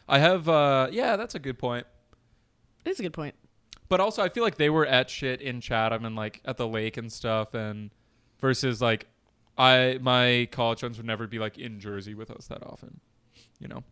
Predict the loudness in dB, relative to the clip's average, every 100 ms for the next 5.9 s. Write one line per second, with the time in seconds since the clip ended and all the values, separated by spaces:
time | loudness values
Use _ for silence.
0 | _ _ _ _ _ _ -18 -18 -16 -16
1 | -16 -20 _ _ _ _ -6 -2 -2 -4
2 | -6 -10 -14 _ _ _ _ _ -6 -2
3 | 0 2 0 -4 -12 -14 -6 -4 -2 0
4 | -2 -2 -4 -4 -4 -6 -4 -4 -4 -2
5 | 0 0 -2 -4 -8 -6 -6 -6 -10